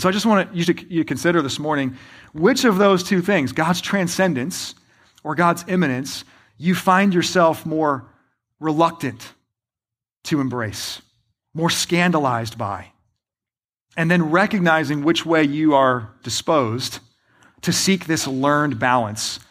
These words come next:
that's modeled by Jesus. If you, if familiarity has bred contempt, if holy things have become too ordinary and commonplace, let the transcendence of God humble you.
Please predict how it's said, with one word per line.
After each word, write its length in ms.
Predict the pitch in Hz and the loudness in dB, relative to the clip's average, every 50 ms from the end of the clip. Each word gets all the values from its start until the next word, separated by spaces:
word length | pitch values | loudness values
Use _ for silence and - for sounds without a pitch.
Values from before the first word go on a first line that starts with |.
| _ _ _ | _ _ _
that's 180 | - 131 - | -8 -8 -6
modeled 300 | 139 139 123 135 135 139 | 0 2 2 2 2 2
by 120 | 139 147 151 | 0 0 0
Jesus. 440 | 143 170 202 175 127 110 101 - - _ - - - - _ _ _ - | 2 0 -2 0 -2 -4 -6 -10 -12 _ -20 -20 -20 -20 _ _ _ 0
If 200 | 180 180 175 - | 0 0 0 0
you, 400 | 165 180 214 233 240 240 220 - - - - - | 0 2 4 4 4 2 2 -2 -8 -20 -14 -4
if 100 | - 175 180 | -4 -2 0
familiarity 520 | - 202 202 214 226 208 196 208 208 196 | 2 4 4 6 4 4 4 4 2 2
has 240 | 151 190 185 196 185 | 2 2 2 2 0
bred 300 | 170 185 190 165 143 127 | -2 0 0 0 0 -2
contempt, 580 | - 127 120 - - 110 101 101 - - - _ _ _ _ _ _ - | -8 -10 -8 -8 -10 -12 -12 -14 -16 -20 -20 _ _ _ _ _ _ -6
if 140 | - 160 156 | -6 -6 -4
holy 340 | - - 196 208 214 208 | 2 2 4 4 4 2
things 300 | 185 202 196 202 190 180 | 2 2 0 0 0 -2
have 100 | 165 151 | -4 -6
become 300 | 143 170 165 170 156 156 | -6 -6 -2 -2 -2 -2
too 440 | 147 - - 196 196 190 185 175 143 - - - - _ _ _ _ _ _ | -4 -6 -4 -2 0 0 0 0 -2 -6 -14 -20 -20 _ _ _ _ _ _
ordinary 500 | - 185 190 190 175 160 151 139 139 135 | 2 2 2 2 2 0 0 0 0 -2
and 100 | 131 127 | -4 -4
commonplace, 760 | - 151 156 151 139 123 - 123 110 104 95 87 - - - _ _ _ _ _ _ | 0 0 0 0 -2 -6 -8 -10 -10 -10 -10 -12 -14 -14 -16 _ _ _ _ _ _
let 300 | - 151 165 214 247 - | -4 0 0 0 0 -2
the 80 | - 233 | -6 -6
transcendence 760 | 180 - - 165 175 196 180 180 - 196 196 202 202 180 - | -6 -4 -4 -2 -2 -2 -2 0 0 0 2 2 0 0 -2
of 120 | 175 143 | -6 -2
God 240 | 139 151 147 143 147 | 2 4 4 4 4
humble 460 | 117 - - 185 247 294 269 175 127 | 0 -2 0 0 0 0 -2 -4 -4
you. 260 | 117 107 101 92 92 | -4 -10 -12 -12 -16